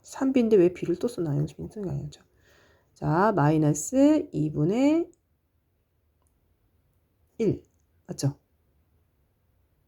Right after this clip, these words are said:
예, 예, 그렇게 됐죠? 그러면 약, 그러니까 이분의 사.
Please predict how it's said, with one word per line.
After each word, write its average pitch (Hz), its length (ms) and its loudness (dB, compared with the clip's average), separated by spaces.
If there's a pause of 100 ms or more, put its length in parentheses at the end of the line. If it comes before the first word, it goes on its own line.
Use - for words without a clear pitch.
(460)
예, 139 300 -2
예, 165 40 -6
그렇게 147 260 -12
됐죠? 302 360 -2
그러면 294 640 -2
약, 143 160 -6 (240)
그러니까 226 580 -4
이분의 165 480 -2
사. - 260 -16